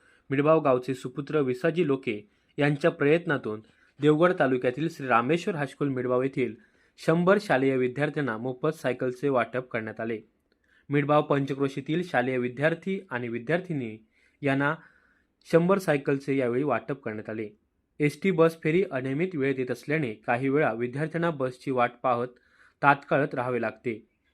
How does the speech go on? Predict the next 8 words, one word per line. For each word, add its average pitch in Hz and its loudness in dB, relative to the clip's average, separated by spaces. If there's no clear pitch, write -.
यामुळे 139 2
विद्यार्थ्यांचा 151 -2
वेळ 143 2
वाया 117 2
जातो, 110 -8
तसेच 147 -2
पायपीट 127 0
करत 139 -2